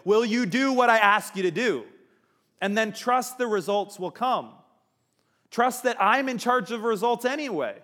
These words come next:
There are biblical characters that did everything that God asked them to do and yet look like failures. And yet we read about them two thousand plus years later.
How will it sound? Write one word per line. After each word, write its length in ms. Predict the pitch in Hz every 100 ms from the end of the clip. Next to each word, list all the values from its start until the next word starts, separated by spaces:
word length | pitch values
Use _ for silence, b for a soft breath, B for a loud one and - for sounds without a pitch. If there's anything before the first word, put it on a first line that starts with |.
| b b b b
There 200 | 165 262
are 100 | 311
biblical 640 | 190 220 285 302 - 262 254
characters 720 | 220 277 302 214 196 165 147
that 160 | 202
did 120 | 196 202
everything 480 | 226 254 240 247
that 120 | 240 196
God 180 | 202
asked 300 | 196 208 214
them 100 | 226
to 80 | 202
do 220 | 170 226
and 160 | 196 190
yet 420 | 208 196 - - 185
look 220 | 247 247
like 200 | 247 226
failures. 920 | - 233 311 427 220 135 110 - - b b b
And 120 | 214
yet 140 | 240
we 140 | 233 226
read 240 | 208 277
about 320 | 269 220 190
them 160 | 196 175
two 220 | - 233
thousand 600 | 220 214 226 196 208 180 B B -
plus 400 | - 247 262 -
years 400 | 214 254 262 196
later. 500 | 240 285 - 208 107